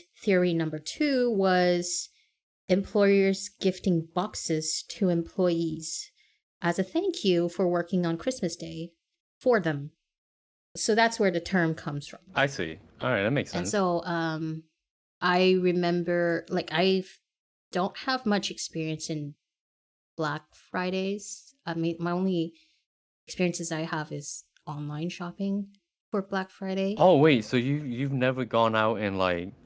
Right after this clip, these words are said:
Speaker 2: waited at a
Speaker 1: I have for Boxing Day, which is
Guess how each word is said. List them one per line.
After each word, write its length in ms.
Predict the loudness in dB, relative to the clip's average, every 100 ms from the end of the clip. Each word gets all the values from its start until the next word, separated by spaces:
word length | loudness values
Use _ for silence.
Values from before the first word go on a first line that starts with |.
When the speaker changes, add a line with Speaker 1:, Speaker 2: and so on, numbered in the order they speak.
| _ _ _ _ 0
Speaker 2:
waited 440 | 4 4 4 2
at 240 | 0 2
a 320 | 2 0 -2 -8 _ -2
Speaker 1:
I 80 | 0
have 320 | 0 -2 -6 -14 _ _ _ -6
for 260 | 0 0 0
Boxing 520 | 0 0 2 0 0
Day, 420 | 0 0 0 -2 _ -20 _ _ _ -4
which 140 | 0
is 200 | 0 -2